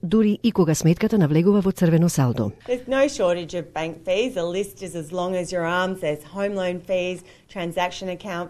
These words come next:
Speaker 2: fees, there's superannuation fees, it's fees for even overdrawing your account. The list just keeps going on.
Speaker 1: Господјата Тиндл вели дека таксата за кредитни картички е на врвот на листата,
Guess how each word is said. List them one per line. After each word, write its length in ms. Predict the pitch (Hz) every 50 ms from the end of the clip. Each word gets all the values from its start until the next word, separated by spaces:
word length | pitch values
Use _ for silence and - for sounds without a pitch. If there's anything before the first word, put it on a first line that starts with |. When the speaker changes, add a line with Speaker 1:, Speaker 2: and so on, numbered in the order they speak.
| - -
Speaker 2:
fees, 460 | 190 180 175 180 175 175 180 180 170 -
there's 160 | - 143 135
superannuation 1120 | - - - 214 208 202 190 180 180 180 180 175 175 175 170 175 180 180 - 175 180 170 170 -
fees, 380 | 190 180 175 180 185 185 185 - - - - - -
it's 140 | 156 -
fees 300 | - - 208 208 220 208 -
for 80 | 208 190 196
even 180 | 190 185 185 185
overdrawing 720 | 170 - 190 190 180 190 175 - 180 170 170 175 165 160
your 140 | 151 139 135
account. 480 | 143 143 - 156 160 151 147 196 233 - - - - _ -
The 100 | 151 151
list 320 | 160 170 180 170 - -
just 220 | - 160 151 -
keeps 260 | - - 170 165 170 -
going 300 | - 160 156 156 147 143
on. 200 | 131 139 - - - - _ _ _ -
Speaker 1:
Господјата 460 | 180 175 - 226 226 214 214 208 202 -
Тиндл 340 | - 233 240 240 208 190 190
вели 260 | 175 202 214 240 247
дека 220 | 220 220 - 226
таксата 520 | - 247 254 269 - - 311 285 - 180 160
за 180 | 151 160 156
кредитни 420 | - - 214 240 226 220 - 190 175
картички 580 | - 202 208 208 - 226 202 - - - 175 - - - - -
е 60 | 208
на 120 | 214 214
врвот 340 | 180 202 233 233 220 208 202
на 100 | 196 190
листата, 540 | 180 165 147 - - - 135 - - 123